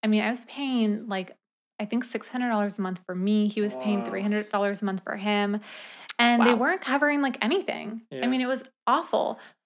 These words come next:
Speaker 1: And so we ended up switching over to a health share, um, which is an alternative form of insurance. I don't know if you guys are familiar with health shares.
Speaker 3: It was, is it the, like, mis-, ministry one?
Speaker 1: There's Christian health
Speaker 3: Yeah.
Speaker 1: shares. There's non-religious health shares.
Speaker 3: Okay.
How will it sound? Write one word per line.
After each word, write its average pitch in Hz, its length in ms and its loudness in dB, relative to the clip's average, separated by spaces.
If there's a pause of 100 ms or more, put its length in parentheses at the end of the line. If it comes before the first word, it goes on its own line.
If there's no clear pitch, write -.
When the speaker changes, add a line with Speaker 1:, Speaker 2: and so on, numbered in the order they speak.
(300)
Speaker 1:
And 254 180 2
so 254 800 6
we 254 200 0
ended 320 200 -2
up 269 200 0
switching 233 420 -2
over 247 220 2
to 220 160 -4
a 190 60 0
health 196 320 -4
share, - 520 -4 (380)
um, 202 540 2 (340)
which 214 300 0
is 202 520 2 (160)
an 208 220 0
alternative 208 720 -2
form 233 340 0
of 226 300 -4
insurance. 214 540 -4
I - 40 -12
don't 226 100 -2
know 220 220 0
if - 60 -20
you 220 80 -10
guys 208 180 -4
are 214 40 -6
familiar 214 360 -2
with 220 120 -8
health 220 180 -8
shares. 233 320 -6
Speaker 3:
It - 20 0
was, 247 300 0
is 247 160 -2
it 233 140 0
the, 240 80 0
like, 220 360 2
mis-, 220 960 -2
ministry 233 680 -2
one? 240 200 2
Speaker 1:
There's 240 200 4
Christian 214 440 0
health 208 220 2
Speaker 3:
Yeah. 226 120 6
Speaker 1:
shares. 202 360 4
There's 214 220 0
non-religious 185 760 -2
health 185 220 -8
shares. 185 440 -4
Speaker 3:
Okay. 220 180 4